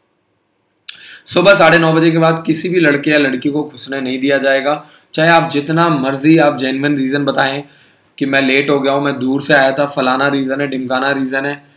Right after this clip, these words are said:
भैया, आर्मी का rule regulation बहुत strict है, आपको कोई भी घुसने नहीं देगा। twenty second question क्या है कि जैसे ही मेरा paper complete हो जाए, मेरा paper पहले ही complete हो गया, तो क्या मैं पहले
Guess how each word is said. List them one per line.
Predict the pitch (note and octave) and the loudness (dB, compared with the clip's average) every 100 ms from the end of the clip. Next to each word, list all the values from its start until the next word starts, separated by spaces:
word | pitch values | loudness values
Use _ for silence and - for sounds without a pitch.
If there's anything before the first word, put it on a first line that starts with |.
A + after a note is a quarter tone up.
| _ _ | _ _
भैया, | - C#3 D#3 | -6 2 4
आर्मी | D#3+ - C3+ C#3 D3 E3 E3 | 4 2 4 4 4 2 4
का | E3 | 4
rule | C#3+ D3 D3+ | 4 4 4
regulation | C#3 C3+ C#3+ C#3+ D3 A#2+ | 2 0 -2 -2 -4 -4
बहुत | A#2+ B2+ D3 | -4 -4 -6
strict | - C#3+ - | -4 -6 -2
है, | D3+ | 2
आपको | C3+ - D3 | 2 0 -4
कोई | E3 F3 | 0 2
भी | F3 | 2
घुसने | C#3+ B2 C3+ | -2 -6 -6
नहीं | C3 G#2 | -6 -8
देगा। | F#2+ E2+ _ _ _ _ - - - - - _ - | -12 -18 _ _ _ _ -20 -20 -20 -20 -20 _ -2
twenty | F3 F3+ F#3+ G#3+ | 0 0 0 -2
second | - F3+ G3+ G3+ F3+ | -2 -2 0 0 0
question | F3 E3 E3 D#3 | -2 0 -4 -2
क्या | C3+ | -2
है | A2+ - - _ _ _ _ | -2 -6 -18 _ _ _ _
कि | G3 G3 F3+ C3+ | -6 -6 -8 -4
जैसे | D3 E3 E3 | 0 2 2
ही | G#3 | 0
मेरा | F#3+ F#3+ | 2 2
paper | F#3+ D#3+ E3 F#3 | 2 0 0 0
complete | E3 D#3+ E3+ F3+ | 0 0 2 2
हो | E3 | 2
जाए, | C#3 A2+ G#2+ - | 2 0 -4 -4
मेरा | D3+ F3 | 0 2
paper | F3 E3 E3+ | 0 -2 0
पहले | E3 D#3+ | 4 4
ही | F3+ | 4
complete | E3 D#3 E3+ E3+ | 0 0 0 0
हो | |
गया, | D#3+ F3+ | -2 -4
तो | F3+ | -2
क्या | G3 | -4
मैं | G3+ | -4
पहले | G#3 E3+ D3+ D#3+ G3+ | -4 -2 0 2 6